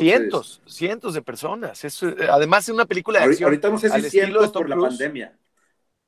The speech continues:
Speaker 2: Exactamente, una película con todo el, el budget del mundo, que es Misión Imposible, que yo soy súper fan.
Speaker 1: Hermano.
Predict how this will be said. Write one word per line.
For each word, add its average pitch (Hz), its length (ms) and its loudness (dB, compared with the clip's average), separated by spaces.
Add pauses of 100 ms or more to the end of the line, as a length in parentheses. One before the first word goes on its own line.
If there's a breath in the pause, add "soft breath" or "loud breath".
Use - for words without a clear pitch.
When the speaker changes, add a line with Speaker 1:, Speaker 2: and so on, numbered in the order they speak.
(600)
Speaker 2:
Exactamente, 147 840 -8
una 127 220 -10
película 127 640 -4
con 117 180 -18
todo 139 240 -6
el, 143 160 -8
el 110 260 -8
budget 127 400 -10
del 104 140 -12
mundo, 117 440 -20 (440)
que 104 160 -10
es - 220 -14
Misión 123 240 -6
Imposible, 113 600 -8 (140)
que 101 120 -12
yo 98 80 -16
soy 117 160 -8
súper 120 300 -4
fan. 113 120 -2
Speaker 1:
Hermano. 143 300 -4